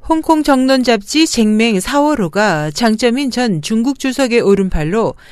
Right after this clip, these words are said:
당내 서열 오 위였던 쩡칭웅이 이미 실각한 저우륜캉 링찌와 함께 불법 정치 활동을 벌인 것을 허거창 전 중앙기율감사위원회 서기가 재임 기간 중 밝혀내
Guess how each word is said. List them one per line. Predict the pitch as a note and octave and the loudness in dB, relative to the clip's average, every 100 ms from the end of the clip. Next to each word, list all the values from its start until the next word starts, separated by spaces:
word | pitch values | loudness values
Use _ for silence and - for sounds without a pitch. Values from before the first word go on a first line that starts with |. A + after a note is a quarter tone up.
| - | -16
당내 | - G3 G3 G3 | -4 0 2 2
서열 | G3+ F#3 E3+ A3 A3 | 0 -2 -2 0 0
오 | F#3+ B3 | 2 2
위였던 | C#4+ B3+ A#3 - A#3+ F3+ | 2 0 -2 -2 -2 -2
쩡칭웅이 | E3 D4 D#4 E4 C#4 F#3 C#3 C3+ - - - - | -2 -4 -4 -4 -2 -2 -4 -8 -18 -20 -16 -4
이미 | A#3 C4 C4+ | 0 2 0
실각한 | - B3+ A#3+ A3+ - C#4+ F3+ | 0 2 2 0 0 0 0
저우륜캉 | D#3 F3 F3+ F3 E3 A3+ A3+ D#3 | 2 2 2 0 -2 -2 0 0
링찌와 | D#3 A#3+ B3 - C4+ A#3 G#3 | 0 0 -2 -2 0 2 0
함께 | D3+ D3 A#3+ G#3 - - - - | -4 -4 -2 -2 -4 -14 -20 -2
불법 | F#3+ - G3 F3+ D3 | 0 0 0 0 0
정치 | G3 G3 G3+ C#4 | 0 0 0 0
활동을 | C4 B3 B3+ A#3 | 0 0 -2 -2
벌인 | G3 F3 D#3+ | -2 -4 -6
것을 | C#3+ C#3+ G3+ F3 C3 - - - - | -8 -8 -4 -4 -6 -14 -20 -20 0
허거창 | D4 C#4 D4+ - A3 C#3+ D3 - | 0 2 0 0 -2 -2 -6 -6
전 | G3+ F3+ C#3+ D3+ | -2 -2 -4 -6
중앙기율감사위원회 | A3 A#3 B3+ A#3 B3 A#3 A#3 G#3+ A#3 G3+ F#3 F#3 | -2 0 0 -2 -2 -2 -2 0 0 0 0 -2
서기가 | F#3+ E3 D3+ G3+ G#3 D3 | -4 -8 -6 -2 -2 -2
재임 | D3+ G3+ A3 A#3 | -2 0 0 0
기간 | A#3 A3 A3 | -2 -4 -4
중 | D4 | -6
밝혀내 | C#4 F3 - C4 G#3 B2+ | -6 -6 -6 -6 -6 -6